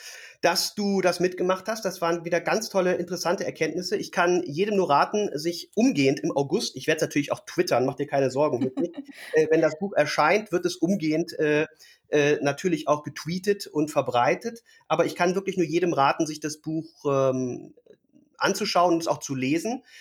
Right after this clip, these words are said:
Speaker 1: Ähm, du hast auch wirklich, das darf ich sagen, einen ganz wunderbaren Schreibstil. Der gefällt mir wirklich, also das, aber das ist eine subjektive Geschichte, das muss nicht jeder teilen, aber ich find's ganz wunderbar.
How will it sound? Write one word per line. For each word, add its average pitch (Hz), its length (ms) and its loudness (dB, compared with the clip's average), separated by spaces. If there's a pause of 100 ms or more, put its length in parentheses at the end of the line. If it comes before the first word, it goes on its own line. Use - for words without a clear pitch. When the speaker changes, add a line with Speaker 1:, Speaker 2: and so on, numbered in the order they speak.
(220)
Speaker 1:
Ähm, 156 300 4
du 143 80 -2
hast 180 160 0
auch 180 120 0
wirklich, 185 220 -6
das 156 160 -6
darf 170 220 0
ich - 80 -12
sagen, 160 180 2
einen 151 160 0
ganz 160 180 0
wunderbaren 170 360 2
Schreibstil. 151 440 -2
Der 131 80 0
gefällt 143 300 -4
mir 147 100 0
wirklich, - 360 -8
also 151 120 4
das, 175 200 0
aber 180 160 0
das 220 160 0
ist 220 120 -6
eine 170 80 2
subjektive 175 460 0
Geschichte, 147 400 -2
das 151 140 0
muss 196 160 0
nicht 156 100 0
jeder 147 220 2
teilen, 208 320 2
aber 160 180 2
ich - 140 -10
find's 175 180 -4
ganz 151 220 -4
wunderbar. 139 500 -2